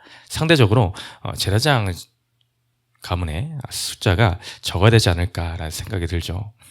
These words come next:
그럼에도 불구하고 제사장이 사천이백팔십구 명인데 반면에 레위 사람들은 삼백육십 명, 또 그것의 십 분의 일에도 미치지 못하는 숫자인 것을 우리는 알 수가 있습니다.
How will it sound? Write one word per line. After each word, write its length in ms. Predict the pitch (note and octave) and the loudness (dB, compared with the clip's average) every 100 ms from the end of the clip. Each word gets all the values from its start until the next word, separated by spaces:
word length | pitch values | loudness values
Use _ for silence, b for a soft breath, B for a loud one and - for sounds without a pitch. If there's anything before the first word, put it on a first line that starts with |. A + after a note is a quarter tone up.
| B - | B -2
그럼에도 280 | C3 D3 D3 | 2 6 4
불구하고 800 | C3+ G#2 G#2+ E2+ D#2+ G#2+ F2+ E2+ B B - | 4 0 0 -2 0 -2 -2 -6 B B -4
제사장이 800 | A2 G#2 A2+ A2 A2+ G#2+ D#2+ D2+ | 2 4 4 4 2 2 -2 -6
사천이백팔십구 1080 | - B2+ - C#3 A#2+ G2 - A2+ - - G2+ | -4 -4 -2 0 0 0 0 0 -2 -4 -2
명인데 500 | G#2 E2 D2+ E2 - B B B | 0 -2 -6 -10 -12 B B B
반면에 480 | - A#2+ B2 G#2+ E2 | 0 4 4 4 2
레위 220 | D#2 A2 | 2 2
사람들은 380 | C3+ C3 G2 F#2+ | 2 0 0 -2
삼백육십 840 | E2+ - D3 D3 G2+ E2 - - B2+ | -2 -6 -6 -6 -6 -6 -2 -2 -2
명, 480 | B2 G#2 E2+ E2+ F2+ b b b - | -2 -4 -6 -14 -20 b b b -6
또 140 | E3 | -2
그것의 280 | A#2+ G2 F2 | 0 0 2
십 180 | - - | 0 -2
분의 240 | C3+ G2 | -2 0
일에도 340 | - D3+ G#2+ F#2+ | 0 2 2 2
미치지 380 | F2+ - - | 0 0 -2
못하는 420 | F#2+ E2+ - G#2+ G2+ | -2 -2 -2 -2 -2
숫자인 400 | - - F#2+ F2+ | -4 -4 -4 -4
것을 380 | F2+ - A2 B B B B | -4 -2 -4 B B B B
우리는 400 | - F2+ G2 E2 | 0 2 2 -2
알 200 | - D#2+ | -6 -4
수가 500 | F2 - G#2+ D2+ E2 - | -4 -4 -6 -8 -10 -10
있습니다. 640 | - F#2 E2 D#2 D2 - | -6 -6 -6 -6 -8 -8